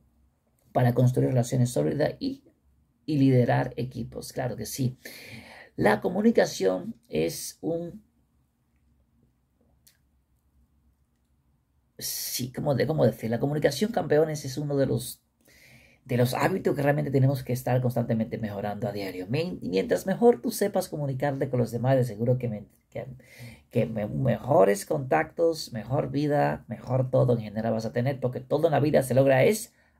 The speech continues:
hablando. Hablamos de hacer algo y va y lo, y vamos, lo hacemos. Es decir, comunicar,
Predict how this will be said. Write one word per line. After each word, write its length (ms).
hablando. 1300
Hablamos 500
de 180
hacer 300
algo 440
y 100
va 180
y 20
lo, 260
y 60
vamos, 380
lo 80
hacemos. 600
Es 140
decir, 340
comunicar, 720